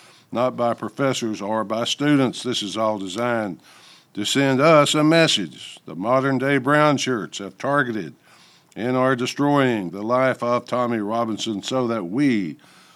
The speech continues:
will get their message loud and clear. This is much bigger than Tommy, but he is the message. Nevertheless, the message is, our agenda is destroying your country, your traditions, your civilization, your freedom,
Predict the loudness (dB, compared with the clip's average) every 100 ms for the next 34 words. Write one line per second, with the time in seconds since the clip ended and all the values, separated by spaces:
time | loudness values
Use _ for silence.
0 | _ 0 2 2 0 -2 -2 -4 -2 -2
1 | -2 -4 -6 -6 -2 0 0 -4 -6 -4
2 | -2 -2 -4 -4 -6 -4 -6 -6 -4 -4
3 | -2 -4 -6 -4 -2 -2 -4 -12 _ _
4 | -20 -20 _ -18 -10 -4 2 4 6 4
5 | 2 -2 -4 2 4 4 0 -6 0 0
6 | 0 0 0 2 4 2 -4 -8 -4 -4
7 | -4 -4 -4 -2 0 -2 -4 -12 -16 -20
8 | -20 -20 _ -2 0 2 2 4 4 6
9 | 4 2 0 -2 -2 0 2 2 2 0
10 | 2 2 2 -2 -6 -10 -12 -12 -8 -4
11 | 2 2 2 -4 -8 -16 -20 _ _ _
12 | -4 -2 2 2 2 2 4 4 4 2
13 | -2 -2 2 4 4 2 -8